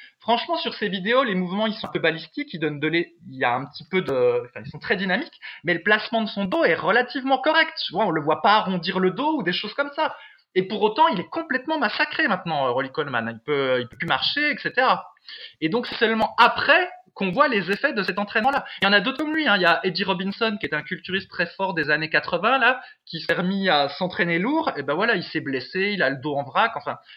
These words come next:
il y en a plein comme ça. Donc, en fait, l'efficacité d'un entraînement rapporté à la santé,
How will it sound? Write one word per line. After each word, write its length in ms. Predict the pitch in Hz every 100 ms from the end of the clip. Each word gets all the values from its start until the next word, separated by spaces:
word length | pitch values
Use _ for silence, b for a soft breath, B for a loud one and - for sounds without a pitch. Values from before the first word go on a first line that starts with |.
| -
il 60 |
y 40 | 165
en 40 |
a 60 | 202
plein 160 | 285
comme 160 | 269 220
ça. 180 | - - B -
Donc, 140 | -
en 60 | 214
fait, 180 | 277 214
l'efficacité 640 | 233 262 254 240 247 247
d'un 160 | 202 202
entraînement 600 | 220 240 214 220 214 190 - _ 160
rapporté 960 | - 240 247 247 240 - 262 233 185 - - _ -
à 140 | 160
la 120 | 175 180
santé, 360 | 220 214 262